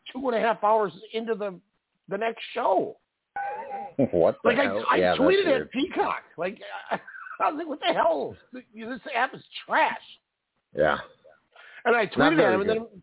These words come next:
Speaker 1: ten minutes later, I could suddenly do it, and I'm like, Okay, maybe maybe I got lucky or maybe somebody saw it or it just was a coincidence, but, like, fix your shit, man.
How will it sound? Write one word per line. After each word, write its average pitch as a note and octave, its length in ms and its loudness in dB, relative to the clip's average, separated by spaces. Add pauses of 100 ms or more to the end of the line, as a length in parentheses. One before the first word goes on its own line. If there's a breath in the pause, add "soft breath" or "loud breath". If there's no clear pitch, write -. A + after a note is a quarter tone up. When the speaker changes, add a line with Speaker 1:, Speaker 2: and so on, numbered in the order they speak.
(100)
Speaker 1:
ten B3+ 160 2
minutes A#3 260 -4
later, A3+ 300 -2
I D#3+ 80 -4
could E3 220 -10
suddenly F3+ 300 -6
do A#3+ 260 -2
it, A3+ 40 0
and F#3 100 -8
I'm F3+ 80 -6
like, F3 160 -6
Okay, F#3 260 -6
maybe F3 320 -8 (480 loud breath)
maybe G#3 200 4
I G3 80 4
got G3 180 2
lucky G3 280 2
or G3+ 80 2
maybe F#3 320 0
somebody F3+ 320 -2
saw F#3 220 4
it G#3+ 60 2
or G3+ 120 -2
it - 80 -10
just G3 160 -16
was E3+ 140 -10
a C#3+ 40 -14
coincidence, F#3+ 600 -8
but, E3+ 160 2 (400 loud breath)
like, G3+ 260 -2 (540)
fix C4+ 180 -4
your D#4+ 140 -2 (160)
shit, C4 260 -4
man. E3+ 400 -2